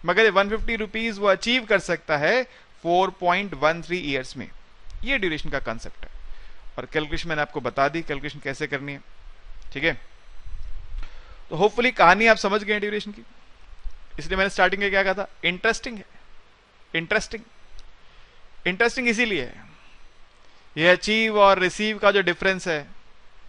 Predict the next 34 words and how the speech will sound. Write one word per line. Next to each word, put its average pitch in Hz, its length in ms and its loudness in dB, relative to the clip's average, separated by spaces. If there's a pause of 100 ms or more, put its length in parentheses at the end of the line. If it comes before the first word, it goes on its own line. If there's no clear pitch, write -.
(960)
वो 170 120 4
जो 208 160 6
स्टबन 202 360 4
वाला 208 240 8
example 175 540 4
है, 156 280 0 (1600)
और 202 260 8
ये 240 120 6
जो 262 140 6
meaning 240 420 2
है 180 120 6
इसका, 147 360 -2 (380)
ये 233 280 -2
इसको 226 360 0
interesting 208 500 -2
concept 170 300 -2
बनाता 127 340 -4
है। - 140 -18 (1300)
At 220 180 6
the 240 120 8
end 247 140 6
of 233 100 2
the 247 100 8
day, 247 120 8
देखिए, 233 360 2
important 202 600 4
ये 226 120 8
है 233 80 6
कि 226 100 0
आपको 214 300 4
calculation 220 560 0
करनी 202 280 4
आनी 156 240 4
चाहिए। 104 320 -6